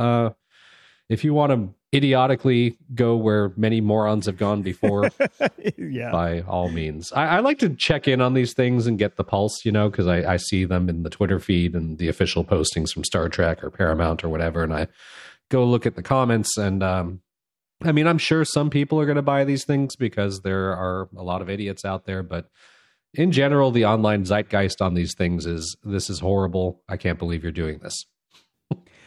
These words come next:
Speaker 2: We don't call them idiots, Brian. We call them speculators.
Speaker 1: Right.
Speaker 2: They're digital speculators. And yeah, this is the dumbest thing.
Speaker 1: Yeah.
Speaker 2: But, you know, I, I just, we, we've talked about N F Ts enough. We'll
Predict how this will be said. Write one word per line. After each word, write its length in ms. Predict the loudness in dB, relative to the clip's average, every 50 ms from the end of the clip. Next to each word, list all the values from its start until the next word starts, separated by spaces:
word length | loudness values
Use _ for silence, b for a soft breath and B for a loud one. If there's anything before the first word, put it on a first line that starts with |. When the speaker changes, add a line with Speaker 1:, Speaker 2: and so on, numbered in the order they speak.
| b b b -2
Speaker 2:
We 100 | 0 2
don't 160 | 2 2 2 2
call 140 | 2 2
them 140 | 4 2 2
idiots, 280 | 2 2 2 0 0 0
Brian. 240 | 0 2 2 2 2
We 60 | 2
call 160 | 2 2 2
them 200 | 2 2 0 0 0
speculators. 1080 | -2 -4 -4 -2 -2 -4 -2 0 -2 -2 -2 -4 -8 -8 -10 -10 -12 -10 -10 -10 -12 -12 _ _ -10
Speaker 1:
Right. 280 | -10 -10 -10 -10 -14 -16 -20 -20 -20 b b b b b b b b b -2
Speaker 2:
They're 140 | 0 0 0
digital 400 | 2 0 0 2 2 0 0 0
speculators. 800 | -2 -6 -6 -6 -6 -6 -4 -6 -4 -4 -2 -4 -2 -2 -4 0
And 140 | 0 2 2
yeah, 120 | 2 2
this 140 | 2 2 0
is 160 | 0 0 0 0
the 120 | 0 -2
dumbest 560 | -2 -4 -2 0 0 0 0 -2 -4 -4 -6
thing. 300 | -6 -6 -4 -4 -4 -6 B B B B B B B B
Speaker 1:
Yeah. 120 | -2 0 2
Speaker 2:
But, 200 | 2 0 0 _ -8 -4
you 140 | -2 0
know, 220 | 2 2 0 0 -4 -10 _ _ _ -10 -4 -2
I, 180 | 0 2 2 2
I 60 | 2
just, 280 | 0 0 -4 -6 -10 -18 -18 -18 B B B B B B -20 -20 B B -18 -12
we, 200 | -4 -2 0 2
we've 180 | 2 0 0 2
talked 200 | 2 2 2 2
about 180 | 2 2 2
N 100 | 4 2 2
F 100 | 0 0
Ts 220 | 0 0 0 0
enough. 240 | 0 -2 -2 -2 -2
We'll 140 | -6 -6